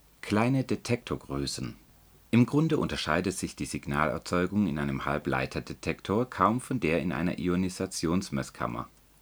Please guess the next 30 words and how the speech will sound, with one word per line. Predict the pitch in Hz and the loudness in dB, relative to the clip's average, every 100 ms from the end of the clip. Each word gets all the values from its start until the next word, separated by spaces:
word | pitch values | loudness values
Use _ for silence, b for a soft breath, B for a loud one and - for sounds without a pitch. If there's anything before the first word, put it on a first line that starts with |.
| - | -8
Das | 67 95 - | 0 0 2
Detektormaterial | 107 - 143 - 65 62 - 67 64 98 127 | -4 -2 -6 -2 -2 -2 -2 -2 2 0 0
wird | 127 | -2
durch | 117 - | -2 -2
die | - | -8
Strahlung | - 65 69 76 | 0 0 2 -2
ionisiert | 78 90 95 107 107 117 73 - | 0 2 2 0 2 2 2 -2
und | 64 | -8
durch | 62 | -6
die | - - | -8 -4
angelegte | 78 87 95 101 - | -2 0 0 0 -4
Spannung | - - 64 71 104 95 | -6 -4 -2 0 0 2
werden | 107 117 | 2 2
die | |
frei | 117 - 90 | -4 -2 -2
beweglichen | 107 107 80 87 95 92 95 | 2 2 2 0 -2 -2 -2
Elektronen | - 71 - - 73 78 80 | -2 -2 -6 -6 -2 -2 -2
zur | - 87 | 0 2
Anode | 107 73 71 | 2 0 -2
geleitet. | 69 64 60 - - - - - - - 87 | -2 -4 -4 -8 -12 -14 -20 -20 -20 -6 2
Die | 98 | 4
Ladungspulse | 127 147 104 73 - 69 67 76 69 | 4 2 0 -4 -4 -4 -2 -2 2
werden | 82 87 | 2 2
in | 76 | -2
Spannungspulse | - - 76 82 - 85 82 - | -2 2 2 0 0 0 2 0
umgewandelt | 87 92 98 69 67 65 62 - | 2 2 2 2 -2 -2 -6 -8
und | - 71 - 80 | -10 -10 -6 -2
diese | 87 104 | 0 0
werden | 95 95 | 0 0
gezählt. | 107 120 - - - - | -2 -4 -4 -4 -6 -16